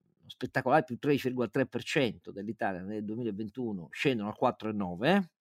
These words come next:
secondo, ehm, l'overview del, di Bruxelles,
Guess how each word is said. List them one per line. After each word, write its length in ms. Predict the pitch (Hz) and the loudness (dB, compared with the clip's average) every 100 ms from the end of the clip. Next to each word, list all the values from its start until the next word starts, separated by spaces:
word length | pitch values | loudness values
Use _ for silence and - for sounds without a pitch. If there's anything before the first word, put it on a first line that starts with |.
| _ - - | _ -20 -20
secondo, 800 | - - 110 107 107 98 95 80 - | -16 -12 -8 -8 -6 -6 -6 -8 -12
ehm, 800 | 92 90 82 76 71 71 67 57 _ _ _ | -12 -12 -12 -12 -16 -16 -18 -20 _ _ _
l'overview 440 | 110 104 98 104 | -6 -6 -4 -4
del, 320 | 95 92 90 73 67 57 55 65 67 71 | -4 -6 -8 -10 -12 -20 -20 -20 -20 -10
di 180 | 101 | -8
Bruxelles, 760 | 90 101 - - 87 82 131 160 | -6 -8 -10 -10 -10 -2 0 0